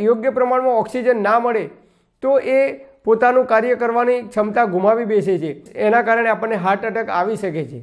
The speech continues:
ઓક્સિજન પૂરતો મળે એના માટે શું કરવું જોઈએ? મારા એક મિત્રને હમણાં જ હાર્ટ એટેક આવ્યું.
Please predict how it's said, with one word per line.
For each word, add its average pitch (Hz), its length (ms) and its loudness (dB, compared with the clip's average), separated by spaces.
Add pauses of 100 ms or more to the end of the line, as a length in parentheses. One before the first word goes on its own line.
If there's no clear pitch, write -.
ઓક્સિજન 247 540 0
પૂરતો 240 280 2
મળે 254 200 4
એના 233 340 0
માટે 240 160 0
શું 220 240 -6
કરવું 190 240 -2
જોઈએ? 147 240 -6 (220)
મારા 208 340 4
એક 262 160 4
મિત્રને 240 420 2
હમણાં 220 360 2
જ 226 40 -2 (140)
હાર્ટ 214 160 0
એટેક 240 240 0
આવ્યું. 240 340 -2